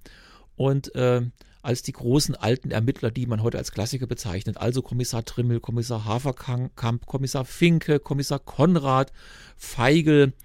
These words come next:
Kressin und so weiter, als die, ähm, aktiv waren. Und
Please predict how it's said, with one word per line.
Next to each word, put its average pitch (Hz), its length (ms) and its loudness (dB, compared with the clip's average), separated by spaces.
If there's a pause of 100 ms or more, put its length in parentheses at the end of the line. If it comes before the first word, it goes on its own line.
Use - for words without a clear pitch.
(160)
Kressin 147 500 0
und 190 120 0
so 147 120 0
weiter, 175 300 2 (440)
als - 240 0
die, 180 280 -2
ähm, 120 360 -2
aktiv - 400 -8
waren. 151 280 2 (380)
Und - 220 0